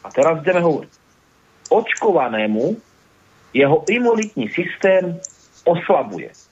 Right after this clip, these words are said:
Proto sme už ve štvrtej dávce. Očkovanému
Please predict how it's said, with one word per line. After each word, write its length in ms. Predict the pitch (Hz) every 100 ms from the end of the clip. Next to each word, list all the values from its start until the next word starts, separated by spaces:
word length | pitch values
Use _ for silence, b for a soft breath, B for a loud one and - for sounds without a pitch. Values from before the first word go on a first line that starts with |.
| - -
Proto 280 | 185 214 170
sme 160 | 185 180
už 120 | 151
ve 120 | 120 113
štvrtej 340 | - 156 156
dávce. 440 | 139 117 - - - _ _ _ _ _ _ _ -
Očkovanému 1040 | 135 - 170 156 147 147 147 156 196 240